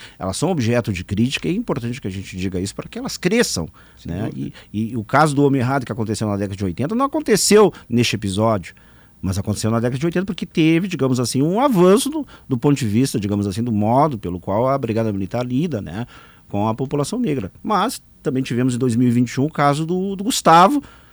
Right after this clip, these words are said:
Speaker 1: né? E, e pro nosso ouvinte que de repente tá dizendo aí, "Ah, mas se fosse um sujeito bem comportado, ele não teria sofrido esse tipo de abordagem."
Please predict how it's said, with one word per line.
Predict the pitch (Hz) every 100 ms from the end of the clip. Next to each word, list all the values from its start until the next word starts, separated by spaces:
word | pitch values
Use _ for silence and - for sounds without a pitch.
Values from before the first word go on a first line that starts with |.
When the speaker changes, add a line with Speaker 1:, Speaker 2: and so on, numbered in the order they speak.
| -
Speaker 1:
né? | 95 101 127
E, | 92 98 76
e |
pro | 101 120
nosso | 123 147 147
ouvinte | 120 139
que | 127
de |
repente | 117 110 127
tá | - 117
dizendo | 101 120
aí, | 120 127 - -
"Ah, | 151
mas | 175 120
se | 110
fosse | 135 139
um | 151
sujeito | 127 131 139
bem | 131
comportado, | 135 120 120 113 127 156
ele | 170 170
não | 165
teria | 180 - 147 143
sofrido | 110 - 143 123
esse |
tipo | - 117
de |
abordagem." | 107 107 107 139